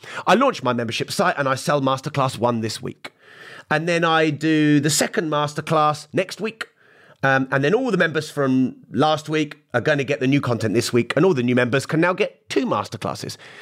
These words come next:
So what I can do is I can build the masterclass each week, build the content each week,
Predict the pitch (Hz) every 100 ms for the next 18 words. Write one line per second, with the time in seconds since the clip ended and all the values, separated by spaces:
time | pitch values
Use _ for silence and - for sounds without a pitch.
0 | - - 185 214 240 - 214 147 233 113
1 | 65 - _ _ _ _ _ - - -
2 | - 175 175 156 165 147 233 269 - 185
3 | 220 196 175 - 180 165 - 165 - 151
4 | 123 - - 262 277 208 190 196 175 165
5 | 160 156 180 139